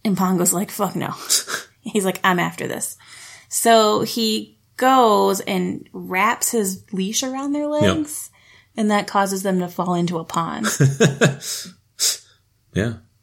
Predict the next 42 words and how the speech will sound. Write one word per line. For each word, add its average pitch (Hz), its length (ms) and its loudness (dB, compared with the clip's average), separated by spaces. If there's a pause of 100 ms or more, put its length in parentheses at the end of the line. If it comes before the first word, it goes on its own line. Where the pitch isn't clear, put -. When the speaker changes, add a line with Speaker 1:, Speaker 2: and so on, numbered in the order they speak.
(140)
Speaker 1:
Yeah. 226 220 -4 (300)
Speaker 2:
And 90 80 -2
then 87 360 2
they're 87 100 2
both 101 320 2
freaking 107 220 2
soaked. - 580 -2 (220)
Speaker 1:
Yeah. 240 200 -8
Speaker 2:
And 185 100 -2
she 101 240 4
is 85 320 0
very 90 460 2
upset 85 340 2
about 80 280 2
it. 80 80 0
Speaker 1:
She's 339 320 0
like, 339 180 2
"Just 403 320 2
leave 294 200 4
Speaker 2:
She, - 40 -10
Speaker 1:
me 320 80 4
alone." 247 160 4
Speaker 2:
she's 233 200 4
very 127 220 4
offended. 110 640 2
She's 104 160 -2
trying 120 160 0
to 98 60 -2
dry 101 180 2
herself 104 400 0
off, 90 320 -6
but 110 100 -6
her, 98 300 -2
her 95 160 -4
handkerchief 101 580 -2
is 95 120 -4
all 95 180 -2
wet. 87 320 0 (560)
She's - 240 -10
crying. 90 480 2
She's 92 180 -2
defeated. 87 680 0